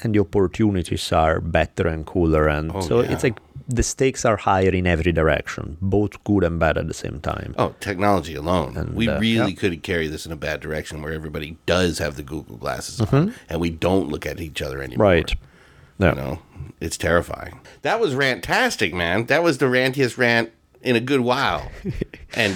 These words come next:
Speaker 2: by God, I needed it. I feel better already.
Speaker 1: Good.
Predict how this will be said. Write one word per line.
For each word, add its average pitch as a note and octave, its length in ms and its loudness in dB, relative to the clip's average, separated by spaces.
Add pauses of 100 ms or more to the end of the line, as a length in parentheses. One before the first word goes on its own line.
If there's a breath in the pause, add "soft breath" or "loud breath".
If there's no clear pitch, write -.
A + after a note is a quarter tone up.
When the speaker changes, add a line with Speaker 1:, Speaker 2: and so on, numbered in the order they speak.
(200)
Speaker 2:
by C3+ 180 2
God, C3 300 2
I B2 140 2
needed B2 360 2
it. F2 100 0
I A#2 100 2
feel D3 280 0
better C#3+ 260 2
already. C#3 440 2 (100)
Speaker 1:
Good. A2+ 320 2